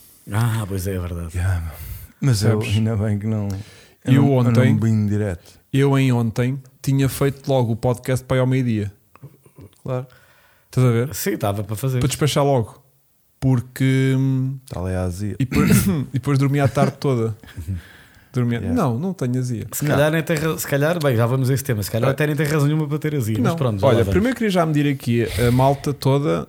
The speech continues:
Speaker 3: para
Speaker 2: medir.
Speaker 3: saber quem é que realmente acordou às seis da manhã para ver a corrida.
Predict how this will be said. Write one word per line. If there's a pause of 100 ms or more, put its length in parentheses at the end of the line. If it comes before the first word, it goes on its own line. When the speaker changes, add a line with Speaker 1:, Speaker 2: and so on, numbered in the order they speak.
(120)
Speaker 3:
para
Speaker 2:
medir.
Speaker 3:
saber (120)
quem
é
que
realmente
acordou
às
seis
da
manhã
para
ver
a
corrida.